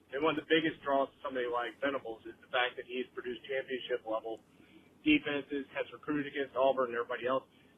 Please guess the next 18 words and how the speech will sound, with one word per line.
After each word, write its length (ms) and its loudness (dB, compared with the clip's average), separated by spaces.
and 80 0
has 320 0
been 240 -2
successful. 720 -4
And 80 4
he 160 2
comes 180 2
from 140 -2
a 80 -2
program 640 2
that 160 0
you 80 -8
could 160 -14
say 400 4
looks 160 -2
very 340 0
similar 400 -2
to 120 -14